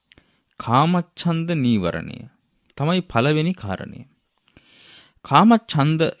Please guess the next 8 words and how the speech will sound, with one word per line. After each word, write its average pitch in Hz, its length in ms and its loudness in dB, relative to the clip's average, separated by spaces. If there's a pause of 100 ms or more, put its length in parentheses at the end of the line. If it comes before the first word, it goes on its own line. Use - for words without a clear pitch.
කියලා 139 340 0
කියන්නේ 117 640 0 (920)
කාමයන්ට 143 760 0 (680)
තිබෙන 110 340 0 (1080)
දැඩි 107 280 0
ලෝලත්වය, 117 720 0 (1160)
දැඩි 110 400 -2 (160)
කැමැත්ත, 143 580 -2